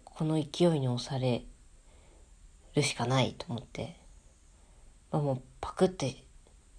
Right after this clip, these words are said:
しまっても、パクってしまってる感じになっても別にいいやっていう、清丸先生だからいいやっていうところが大丈夫だろう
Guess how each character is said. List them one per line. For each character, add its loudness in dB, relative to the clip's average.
し -4
ま 4
っ -6
て -6
も、 0
パ -16
ク -4
っ 2
て -6
し -2
ま 2
っ -2
て 0
る 2
感 -2
じ 2
に 6
な 6
っ 2
て 0
も 0
別 -2
に 2
い 6
い 8
や 8
っ -20
て -2
い -8
う、 -12
清 -4
丸 4
先 4
生 2
だ 4
か -8
ら -8
い 0
い 4
や 4
っ -20
て -2
い 0
う -4
と -8
こ -2
ろ 0
が -6
大 -6
丈 2
夫 2
だ 8
ろ 6
う 6